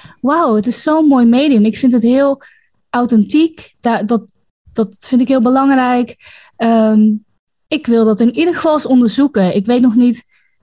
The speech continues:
of ik het, of ik het echt leuk vind. Of ik het, hoe, hoe ga ik dat eigenlijk ook in godsnaam doen? Dat wist ik allemaal niet.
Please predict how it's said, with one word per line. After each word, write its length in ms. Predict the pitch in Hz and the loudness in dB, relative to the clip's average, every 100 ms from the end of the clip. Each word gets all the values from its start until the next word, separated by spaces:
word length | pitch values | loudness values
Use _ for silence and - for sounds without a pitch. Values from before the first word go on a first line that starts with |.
| _ - | _ -8
of 160 | 196 | -4
ik 100 | 214 | -2
het, 400 | 202 190 - - _ | -4 -6 -12 -20 _
of 200 | 190 - | -14 -10
ik 100 | 196 | -8
het 340 | 190 - - _ | -8 -10 -20 _
echt 220 | 208 190 175 | -8 -8 -4
leuk 280 | 196 247 | -2 -2
vind. 440 | - 294 349 - - - | -2 -2 -2 -8 -18 -14
Of 200 | 175 185 | -12 -6
ik 60 | |
het, 200 | 190 185 | -6 -2
hoe, 220 | 202 196 | 0 0
hoe 120 | 185 185 | -2 -4
ga 120 | 190 | -4
ik 100 | 208 | -4
dat 120 | 202 | -4
eigenlijk 320 | 202 190 196 | -2 -2 -2
ook 100 | 196 | -2
in 60 | 190 | -4
godsnaam 380 | 226 226 214 196 | -4 0 2 4
doen? 240 | 226 285 | 2 0
Dat 160 | 254 208 | 0 0
wist 220 | 269 - | -2 -2
ik 100 | 254 | -2
allemaal 240 | 247 240 | 0 2
niet. 300 | 247 311 - | 0 -2 -8